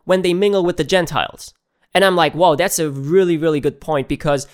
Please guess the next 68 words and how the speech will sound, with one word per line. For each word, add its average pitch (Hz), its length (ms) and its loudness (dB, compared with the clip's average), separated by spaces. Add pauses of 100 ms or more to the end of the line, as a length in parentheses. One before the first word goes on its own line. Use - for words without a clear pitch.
(140)
you 170 140 0
look 294 240 -2
back 240 260 2
in 220 60 0
the 202 60 -2
Bible 214 260 2
history, 220 380 0
man, 214 220 0
and 180 160 -2
you 185 120 -2
even 208 260 -4
look 214 160 0
in 190 80 -2
the 170 80 -2
future, 214 340 -6
you 180 120 -4
see 190 200 -4
how 226 220 0
many 226 300 -2
times 240 640 -4 (280)
God's 196 340 2
people 214 460 -4
were 160 140 2
told 190 340 -2
to, 165 100 -4
like, 139 220 -2
just, - 280 -6 (180)
you 151 100 -4
know, 127 220 0 (400)
stay 185 280 2
with 214 180 0
people. 185 340 -4
They, 147 300 0
they 135 180 -4
were, 127 240 -6
they, 127 220 -6
they 123 140 -8
should - 180 -8
have 202 140 0
been 160 180 -2
equally 208 460 -2
yoked, 160 460 2
you 139 40 -6
know, 143 160 -2
don't 175 240 -2
marry 165 320 2
unbelievers 151 580 -2
and 139 80 -6
all 151 140 2
these 147 160 -10
things. 147 260 -2
And 156 120 -2
then 196 100 0
the 202 80 0
people, 302 380 -6
they 262 80 2
just 247 260 -8
go 220 220 4
somewhere, 208 400 -2
they 220 120 -2
just, 208 220 -6
like, 165 180 -4
mingle 196 300 -2
with 180 140 -2
other 185 240 -2
people 175 480 -2
and 147 160 0
they, 147 160 0